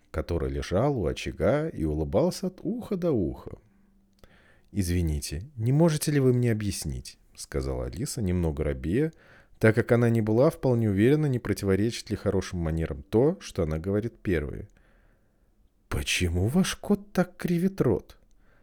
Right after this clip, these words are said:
"Это чеширский кот. Когда его чешут, он улыбается, и когда его не чешут, он тоже улыбается", ответила герцогиня. "Вот почему".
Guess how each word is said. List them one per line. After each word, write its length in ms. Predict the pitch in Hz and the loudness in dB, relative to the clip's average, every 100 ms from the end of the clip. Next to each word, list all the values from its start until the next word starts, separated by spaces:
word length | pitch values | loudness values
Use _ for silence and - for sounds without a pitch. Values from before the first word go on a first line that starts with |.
| _ _ _ _ _ | _ _ _ _ _
"Это 680 | 107 113 151 160 - - - - | 6 8 8 4 -8 -10 -10 -12
чеширский 680 | - 101 - 170 170 - 185 | -2 -2 0 -2 -2 -6 -10
кот. 420 | - 69 - - _ | -4 -6 -6 -18 _
Когда 300 | 82 85 104 | -6 0 2
его 340 | 104 101 95 92 | 2 2 2 0
чешут, 540 | - 156 214 98 - | 2 2 2 -2 -6
он 180 | 127 156 | -2 2
улыбается, 680 | 165 127 76 67 - - - | 2 2 0 -4 -6 -10 -8
и 40 | 82 | -2
когда 340 | 101 104 107 | -2 2 2
его 280 | 101 104 107 | 4 2 2
не 160 | 107 | 0
чешут, 480 | - 156 214 - - | 0 2 2 0 -4
он 120 | 233 | -4
тоже 440 | 214 143 135 127 135 | 4 6 6 6 2
улыбается", 720 | 127 127 127 120 120 - 135 - - - - - | 0 0 2 2 0 -8 -12 -16 -20 -20 -20 -2
ответила 580 | 95 92 95 92 98 90 | 0 4 4 4 4 4
герцогиня. 720 | 90 87 95 82 78 73 76 113 | 2 0 0 0 -2 -4 -8 -8
"Вот 480 | 110 160 190 - - | 0 6 6 6 -8
почему". 520 | - - - - | -8 -8 -12 -14